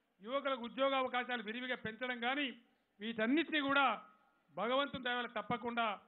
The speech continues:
సాధించి పెడతాను, చేసి పెడతాను. నా మాట విశ్వసించాలని చెప్పి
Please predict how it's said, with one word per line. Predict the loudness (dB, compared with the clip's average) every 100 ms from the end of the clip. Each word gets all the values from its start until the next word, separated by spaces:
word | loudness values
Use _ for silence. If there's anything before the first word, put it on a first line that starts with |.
| _ _ _
సాధించి | -2 -2 -2 -4
పెడతాను, | -6 -4 -4 -4 -8 -16 _ _ _ 0
చేసి | 0 2
పెడతాను. | -2 0 0 0 -4 -10 _ _ -8
నా | -4
మాట | 0 0
విశ్వసించాలని | -2 -2 -2 -2 -2 -2 -2 -4
చెప్పి | -6 -4 -6 -8